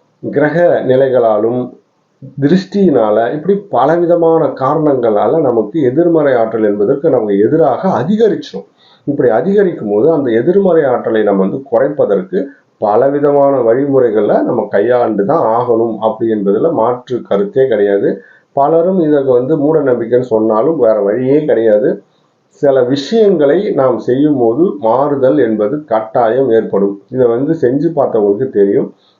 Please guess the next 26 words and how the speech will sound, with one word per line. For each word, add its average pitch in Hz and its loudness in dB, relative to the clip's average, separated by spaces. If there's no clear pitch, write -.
அதனால 120 0
நம்பிக்கை 139 0
இருக்கிறவர்கள் 139 2
தாராளமாக 123 0
இது 110 -4
போன்று 131 0
செய்து 123 -2
நம்மளுடைய 131 0
அந்த 127 -2
நேர்மறை 165 2
ஆற்றலை 123 0
எப்போதுமே 143 0
கொஞ்சம் 131 0
நாம் 113 -2
பெருக்கிக் 170 -4
கொள்ள 110 2
வேண்டும். 92 0
எப்போதுமே 135 0
அதை 143 2
வந்து 123 0
ஒரு 147 0
ஸ்டெபிலைஸ் 135 0
பண்ணி 120 0
வச்சுக்கணும். 110 0
அப்படியே 117 0
ஒரு 120 2